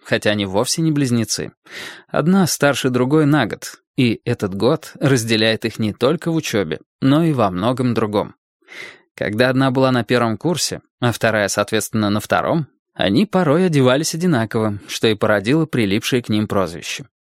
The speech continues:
Но теперь, когда их заметили, каждая могла позволить себе быть самой собой. Божественные близняшки, снизошедшие на Оксфордскую землю, отличались от остальных и ещё кое в чём.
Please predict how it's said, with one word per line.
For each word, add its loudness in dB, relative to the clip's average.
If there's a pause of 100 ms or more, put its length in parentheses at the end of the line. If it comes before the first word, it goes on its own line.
(120)
Но 0
теперь, -2 (380)
когда 0
их -2
заметили, 0 (320)
каждая 0
могла 2
позволить -2
себе -2
быть -2
самой 0
собой. -2 (840)
Божественные 2
близняшки, 0 (140)
снизошедшие 2
на 2
Оксфордскую -2
землю, 0 (100)
отличались -2
от 0
остальных 0
и 0
ещё 2
кое 2
в -8
чём. -6